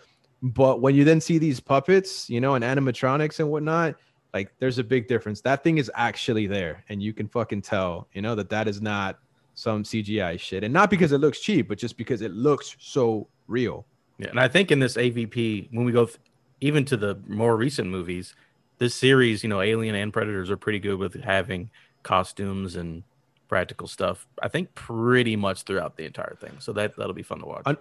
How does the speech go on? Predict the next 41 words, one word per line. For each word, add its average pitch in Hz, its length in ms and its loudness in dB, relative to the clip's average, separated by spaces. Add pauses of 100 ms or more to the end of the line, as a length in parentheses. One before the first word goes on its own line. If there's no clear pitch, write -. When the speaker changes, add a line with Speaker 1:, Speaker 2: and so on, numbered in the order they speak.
(140)
Speaker 1:
another 156 240 2
movie 156 220 2
that 139 140 4
does 135 180 0
it 127 80 -2
well 131 220 4
is 120 100 0
Jura-, 120 260 0
the, 120 160 -8
the 107 120 -2
older 107 320 0
Jurassic 101 420 -2
Parks, 110 420 2
right? 104 300 2
Like, 95 160 -2
now 104 300 -2
they're 101 160 -2
all 101 180 -4
C - 160 -6
G 95 180 -6
I, 156 280 6
but 104 140 -4
when 104 120 -2
you 101 100 -4
look 104 160 -4
at 104 120 -6
some 104 160 -4
of 101 80 -2
those, 101 400 -4
those 104 200 -6
dinosaur 101 400 -4
puppets, 101 640 -2
the 95 80 -6
Triceratops, 101 920 -2
all 110 100 0
that 98 160 -2
stuff, 104 400 -2
like, 90 320 -4 (400)
super 107 380 -10
cool, 107 260 -4
man, 90 320 -6